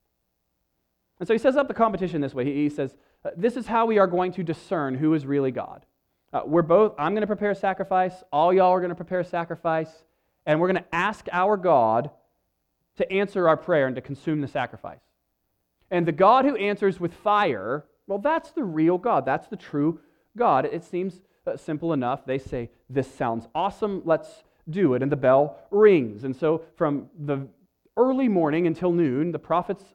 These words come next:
of Baal, they, they hoot and they holler and they carry on.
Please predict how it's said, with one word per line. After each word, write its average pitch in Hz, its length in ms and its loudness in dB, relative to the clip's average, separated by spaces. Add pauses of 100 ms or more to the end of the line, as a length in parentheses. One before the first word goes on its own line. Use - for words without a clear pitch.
of 196 160 -8
Baal, 131 480 4 (140)
they, 123 100 -6
they 123 120 -8
hoot 131 420 -4 (100)
and 104 180 -12
they 101 120 -14 (140)
holler 165 600 4
and 110 280 -8
they 107 200 -6 (280)
carry 190 340 6
on. 202 480 6